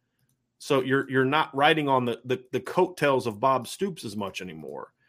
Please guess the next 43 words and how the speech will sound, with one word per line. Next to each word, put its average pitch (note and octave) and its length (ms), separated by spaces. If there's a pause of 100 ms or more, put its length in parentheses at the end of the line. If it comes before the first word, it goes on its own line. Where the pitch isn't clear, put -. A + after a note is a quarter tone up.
(200)
They B2+ 100
were F#3 160
at - 60
thirty-six E3+ 600
points C#3 300
a B2+ 40
game A#2+ 300
if G2 120
you A2 80
take A#2 240
out A2 200
the G#2+ 80
seventy-six A#2+ 920
against G#2+ 220
Western A2+ 300
Carolina. A#2 640 (320)
Notre D#3+ 180
Dame D3+ 180
was A#2 120
over A#2+ 160
thirty-five. G#2 720 (560)
They E3+ 80
were F3+ 60
basically D#3+ 340
Notre C#3 200
Dame's B2 220
offense A2 380
last E2+ 300
year. - 220 (340)
Yet C3 340 (100)
they're D3 220
gonna F#3+ 160
go D#3 180
to B2 240
U D3+ 200
S C3 180
C D3+ 240
and A2+ 120
be A#2+ 120
a G#2+ 60
top - 320
four B2+ 180
team G2+ 480